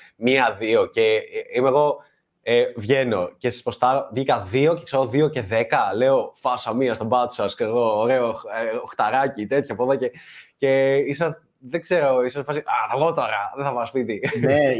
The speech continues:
Speaker 2: ε, όχι, εκεί είχα γυρίσει στο ξενοδοχείο, είχα ξαπλώσει, την
Speaker 1: Ναι.
Speaker 2: επόμενη μέρα φεύγαμε,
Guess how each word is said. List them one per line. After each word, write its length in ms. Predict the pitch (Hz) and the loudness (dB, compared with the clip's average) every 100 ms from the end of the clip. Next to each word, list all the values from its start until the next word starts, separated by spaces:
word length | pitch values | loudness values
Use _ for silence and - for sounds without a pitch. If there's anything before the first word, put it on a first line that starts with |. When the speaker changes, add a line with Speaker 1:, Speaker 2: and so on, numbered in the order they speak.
| 139 | -4
Speaker 2:
ε, 260 | - - - | -8 -12 -10
όχι, 260 | - 160 156 | 0 0 2
εκεί 140 | 127 | -4
είχα 120 | 131 180 | -2 -2
γυρίσει 320 | 156 147 156 | 0 -2 -2
στο 100 | 196 | -4
ξενοδοχείο, 500 | - 156 127 - 123 | -4 -2 -2 -2 -4
είχα 120 | 165 | -4
ξαπλώσει, 840 | - 156 135 131 127 127 135 - _ _ _ | -6 -2 4 4 4 0 -4 -6 _ _ _
την 120 | 131 | -4
Speaker 1:
Ναι. 60 | |
Speaker 2:
επόμενη 340 | 120 156 175 170 | 0 0 2 0
μέρα 240 | 165 175 | 0 0
φεύγαμε, 960 | 147 - 151 139 131 127 123 147 175 | -2 0 2 4 2 0 -2 -4 -6